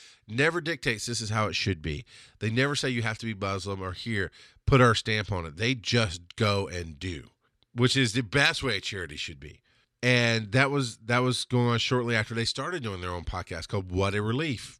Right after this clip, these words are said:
Podcast. And I R U S A being Islamic Relief, I came up with the name. I was like, "Oh, it'd be fun if you just could, What a Relief Podcast." They took me serious and they <laughs> named it that. And it is a good name, but it's, it's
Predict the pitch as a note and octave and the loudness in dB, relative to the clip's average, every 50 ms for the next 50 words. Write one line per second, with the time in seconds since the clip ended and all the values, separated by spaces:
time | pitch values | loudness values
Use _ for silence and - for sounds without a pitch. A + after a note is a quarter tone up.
0 | _ - A2+ F#2 E2+ E2 - - D#2+ C#2 - - - - _ _ _ _ _ _ | _ -8 -6 -6 -6 -6 -8 -10 -10 -10 -12 -16 -20 -20 _ _ _ _ _ _
1 | _ _ _ A#2 A#2+ A#2 A#2 A2+ A2 G#2+ G#2+ G#2 G2+ F#2+ - - A2+ A#2 A#2 A2+ | _ _ _ -2 0 0 2 2 0 0 -2 -4 -4 -6 -4 -2 0 2 4 4
2 | A2 A2 A2 G#2+ G#2 F#2+ - B2 A#2 A2+ A2 G2 F#2 F#2 E2+ F#2+ F#2 F#2 F2 E2 | 2 2 2 0 0 0 -2 -2 -2 -2 -4 -6 -6 -6 -4 -4 -4 -4 -4 -6
3 | - F#2+ F2+ F2 G2 G#2 A#2 A#2+ - - E2+ E2+ - F#2+ F2+ F2 F#2 E2+ C2+ - | -6 -6 -4 -2 -2 0 0 0 -2 -4 -8 -6 -6 -4 -4 -4 -4 -4 -6 -4
4 | G2+ A2+ G#2+ G#2 G#2 G2 F#2 F2 F2 D#2+ D#2+ - - _ _ - - - - - | -4 -2 -2 0 -2 -2 -2 -4 -6 -8 -10 -12 -14 _ _ -20 -20 -20 -20 -20
5 | - - - D#4+ E4+ D4 C#4+ D4 E4 - - C4 D4 D#4 B3 F#3 D3+ D#3+ E3 D#3+ | -6 0 4 6 6 6 6 4 2 4 6 8 8 8 8 6 6 4 2 2
6 | - - E3+ C#3+ B2 - D#3+ G4+ G#4 F4+ A#3 D3 B2+ C3 E3+ G4 A4+ G#4+ D4+ A3+ | 2 4 4 4 4 2 4 4 4 4 4 4 4 6 8 8 8 6 6 2
7 | F#2+ - - - - - - D#3+ C3 C3+ - F3+ A#2+ B2+ C3+ G#2+ F#2+ F2+ - - | -4 -8 -10 -12 -2 0 2 2 2 0 -2 -4 0 2 2 2 2 0 -4 -10
8 | - - - - - - - - - _ _ - F#2+ A2+ A2 A2 A2+ A#2 A2+ A2 | -16 -20 -20 -20 -20 -20 -20 -20 -20 _ _ -6 -2 0 2 2 2 0 0 -2
9 | - - A2 F2 A2 D3 - - B3 A#3+ A3 D#3 A2+ F#2 D#2+ - - G2+ F2+ F2 | -2 -4 -4 -2 -2 -4 -4 -2 0 2 4 4 4 2 2 -2 -6 -6 -8 -6
10 | D#2+ E2 - - - C#3+ C3 - F3 - - G#3 F#3+ F3 C#3 G#2+ G2+ F#2+ E2+ E2 | -4 -4 -2 0 2 4 4 6 6 4 4 4 2 2 2 2 0 0 0 -2
11 | - - G#2 G#2+ A#2+ C#3 E3 A3 D4 C4+ G#3+ C#3+ B2 G2 F#2+ F#2 F2 D#2+ D2+ D2+ | -4 -6 -4 -2 2 2 4 2 2 0 0 0 0 0 0 -2 -2 -2 -4 -6
12 | D#2 E2 D#2+ C#2 A#1 D#2+ E2+ F2+ F#2 F#2 F2 - - - - F#2+ G2+ G2+ - - | -8 -8 -10 -10 -10 -10 -8 -6 -6 -8 -8 -12 -14 -12 -10 -10 -10 -10 -12 -18